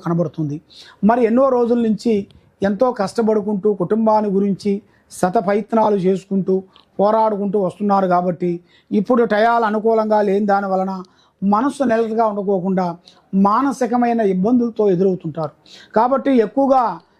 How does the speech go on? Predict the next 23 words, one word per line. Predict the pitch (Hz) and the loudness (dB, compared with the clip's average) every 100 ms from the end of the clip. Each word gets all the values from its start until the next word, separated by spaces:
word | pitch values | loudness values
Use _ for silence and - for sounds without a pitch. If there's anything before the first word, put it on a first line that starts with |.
| _ 208 | _ 2
మీరు | 247 185 | 2 2
పూజించాల్సింది | 226 254 247 262 247 - 226 226 190 165 _ _ - | 0 0 2 0 0 -2 0 2 0 -4 _ _ -4
శ్రీ | 226 233 220 | 0 2 2
మహావిష్ణువుని | 196 247 240 214 233 240 226 190 | 2 0 0 -2 0 2 2 2
పూజించాలి. | 190 180 - 165 156 - _ - - _ 214 | 0 0 0 -2 -2 -8 _ -20 -20 _ 2
ఆ | 226 | 4
అమ్మవారు, | 226 247 254 247 247 | 2 2 4 2 2
ఆ | 226 202 | 0 -2
లక్ష్మీదేవతను | - 240 254 240 233 226 233 220 | -2 0 2 2 0 -2 -2 0
మీరు | 214 202 220 - | 0 -2 -6 -8
పూజించినట్టుగైతే | 190 202 202 208 190 175 180 185 175 _ _ _ - 214 | -2 0 0 -2 -2 0 0 -2 -8 _ _ _ -2 0
ఆ | 214 | 0
లక్ష్మీదేవత | 185 226 247 247 240 233 226 226 | -2 0 2 4 2 0 0 -2
మీకు | 220 202 _ _ - | -2 -6 _ _ -6
కటాక్షాన్ని | 170 214 214 - 214 208 | -2 0 -2 -2 -2 0
ఇస్తుంది, | 170 - 196 190 196 _ - _ - | -4 0 0 0 -4 _ -20 _ 2
డబ్బును | 196 196 233 233 | 2 4 2 2
మీ | 220 | 2
చేతిలో | 185 196 220 202 | 0 0 -2 0
నిలబడుతుంది, | 190 190 185 196 185 185 185 - _ _ 190 | 0 0 -2 -2 -2 -2 -4 -20 _ _ -2
లక్ష్మి | 190 - 247 240 | -2 2 4 4
మీకు | 214 190 | 2 0
నిలబడుతుంది. | 185 190 185 196 180 | 2 0 -2 -2 0